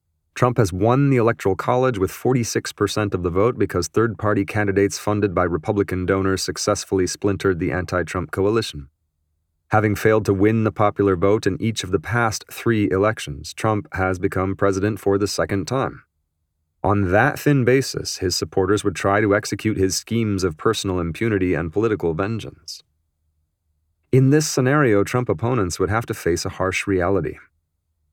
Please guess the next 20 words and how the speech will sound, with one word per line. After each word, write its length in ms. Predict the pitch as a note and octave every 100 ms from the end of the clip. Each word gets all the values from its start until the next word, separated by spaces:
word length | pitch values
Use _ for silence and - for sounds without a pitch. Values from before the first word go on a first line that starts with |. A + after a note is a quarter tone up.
| _
The 120 | - F#2+
U 200 | G#2+ A#2+
S 140 | A2+ -
electoral 480 | G2+ G#2+ - G#2
system 540 | F2+ - - D#2+ C2+ - _ _ -
has 120 | F#2
privileged 520 | - B2 A2 G2+ F2+
a 180 | F2 F#2+
strategically 840 | - G2+ - - C3+ A#2 - G#2 G2
located 540 | G#2+ G#2+ G2+ G2+ F#2+
minority, 640 | F2+ F2 F#2+ F#2 D2+ C2+ _ _ _ _ _ _ _
led 260 | G2 A2 A2
by 140 | G#2
a 80 | G2+
law-breaking 760 | F#2+ G2 A2+ G2 F#2+ F#2+ G2 E2+
president, 500 | A2+ G2+ D2+ C#2 - _ _ _ -
over 160 | G2+
the 80 | G2+
Democratic 580 | F2+ G#2+ G2+ G#2 G2 E2+
majority. 520 | G2 G#2 B2+ E2 D#2